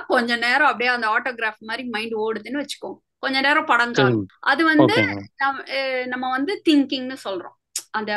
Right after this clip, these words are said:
Speaker 1: அந்த கெ-, அந்த தாவுன ஒரு கிளையில அந்த கிளை
Speaker 2: ம்.
Speaker 1: இன்ட்ரெஸ்டா இருக்கு, நமக்கு பிடிக்குதுங்கும் போது indulge பண்ணிடுறோம். அப்ப கொஞ்ச நேரம் அதிலே சவாரி பண்றோம். அதை திங்கிங்னு சொல்றோம். இப்போ
Speaker 2: ஓகேங்க.
Speaker 1: thinking வந்து எனக்கு தெரியாம நடக்கிற வரைக்கும் என்னால ஒண்ணும் பண்ண முடியாது.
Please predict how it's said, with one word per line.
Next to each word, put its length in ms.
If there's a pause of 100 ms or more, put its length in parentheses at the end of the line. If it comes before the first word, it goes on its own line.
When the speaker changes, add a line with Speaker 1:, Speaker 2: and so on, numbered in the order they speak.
(120)
Speaker 1:
அந்த 540
கெ-, 160
அந்த 300
தாவுன 600
ஒரு 260
கிளையில 440 (280)
அந்த 340
கிளை 300
Speaker 2:
ம். 80
Speaker 1:
இன்ட்ரெஸ்டா 520
இருக்கு, 260
நமக்கு 320
பிடிக்குதுங்கும் 640
போது 180
indulge 440 (100)
பண்ணிடுறோம். 420 (140)
அப்ப 260
கொஞ்ச 260
நேரம் 300
அதிலே 320
சவாரி 500
பண்றோம். 340
அதை 300
திங்கிங்னு 680
சொல்றோம். 280
இப்போ 300 (140)
Speaker 2:
ஓகேங்க. 280
Speaker 1:
thinking 440
வந்து 280
எனக்கு 320
தெரியாம 720
நடக்கிற 480
வரைக்கும் 320
என்னால 320
ஒண்ணும் 340
பண்ண 120
முடியாது. 400